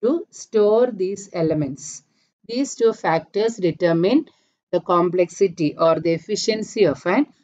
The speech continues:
algorithm. Time complexity means the time taken to run a program which is expressed as a function of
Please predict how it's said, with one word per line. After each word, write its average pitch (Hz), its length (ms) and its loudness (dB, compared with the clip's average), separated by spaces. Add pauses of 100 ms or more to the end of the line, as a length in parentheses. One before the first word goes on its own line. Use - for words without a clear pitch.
(140)
algorithm. 147 640 2 (1700)
Time 269 340 2
complexity 233 800 -2
means 190 600 -4 (120)
the 185 100 0
time 220 460 2
taken 208 540 0
to 190 120 -2
run 202 360 0
a 254 100 2
program 156 720 0 (320)
which - 160 -6
is 311 240 -2 (100)
expressed 220 640 -4
as 190 220 0
a 175 80 0
function 180 540 -4
of 226 160 2